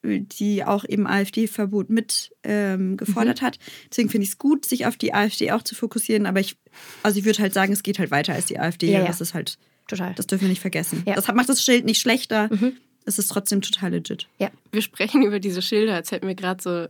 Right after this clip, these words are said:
Speaker 3: ein Referat vorgetragen bekommen.
Speaker 2: <laughs>
Speaker 3: Ich finde, die Bilder haben nicht ganz zu dem gepasst, was du gesagt hast. Aber du hast das relativ frei vorgetragen.
Speaker 2: Ja. Und das letzte war Nazis töten.
Speaker 1: Ja, immer ein starkes, äh, starker Spruch.
Speaker 2: Ja, weil es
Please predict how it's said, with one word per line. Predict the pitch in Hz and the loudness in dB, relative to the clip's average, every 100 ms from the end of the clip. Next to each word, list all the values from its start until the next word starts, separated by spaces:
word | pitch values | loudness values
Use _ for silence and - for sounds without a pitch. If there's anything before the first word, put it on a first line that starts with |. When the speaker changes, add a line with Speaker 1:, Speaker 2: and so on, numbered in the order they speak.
| - | -6
Speaker 3:
ein | 190 | -4
Referat | 185 185 175 180 226 | -2 -2 -2 0 -2
vorgetragen | - 165 175 - 160 160 | -2 -4 -4 -8 -6 -4
bekommen. | 160 - 214 - 311 | -4 4 6 6 8
Speaker 2:
<laughs> | 381 - 622 719 | 6 6 2 4
Speaker 3:
Ich | 719 | 6
finde, | 294 269 220 | 8 8 4
die | 214 | 0
Bilder | 185 240 262 269 | 2 4 6 4
haben | 240 233 | 4 2
nicht | 226 - | 0 0
ganz | 220 269 | 2 2
zu | 277 294 | 2 2
dem | 269 254 | 4 2
gepasst, | 247 - 247 269 | 0 0 2 2
was | 240 247 | 0 0
du | 233 | 0
gesagt | 220 208 226 277 - | -2 2 4 4 2
hast. | 320 339 508 403 - - 403 285 | 4 6 4 0 -2 -6 -6 0
Aber | 247 254 | 4 6
du | 254 | 6
hast | 262 254 | 4 2
das | 240 | 0
relativ | 240 240 240 226 | 2 2 0 -6
frei | - 226 | -2 -2
vorgetragen. | 220 190 190 185 - - 180 - - | -2 -6 -8 -10 -6 -6 -6 -8 0
Speaker 2:
Ja. | 247 - - _ - _ - 370 370 381 294 - | 0 0 -10 _ -16 _ -6 -4 -6 -6 -8 -2
Und | 233 | 2
das | 220 | 4
letzte | 208 233 240 | 4 2 2
war | 208 202 | 2 2
Nazis | 196 185 202 185 | 2 0 -2 -6
töten. | - 180 180 170 165 _ _ _ _ - 285 240 - | -2 -4 -2 -8 -8 _ _ _ _ 2 2 2 0
Speaker 1:
Ja, | 226 220 - | 4 2 2
immer | 233 226 | 2 4
ein | 220 | 4
starkes, | - 208 214 202 - | 2 -2 -2 -6 -6
äh, | - 196 220 | -4 -6 -6
starker | - - 202 | -8 -6 -6
Spruch. | - - | -6 -2
Speaker 2:
Ja, | 220 202 - _ _ - _ _ _ - | 0 0 -2 _ _ -20 _ _ _ 0
weil | 190 | 0
es | 185 - | 2 -4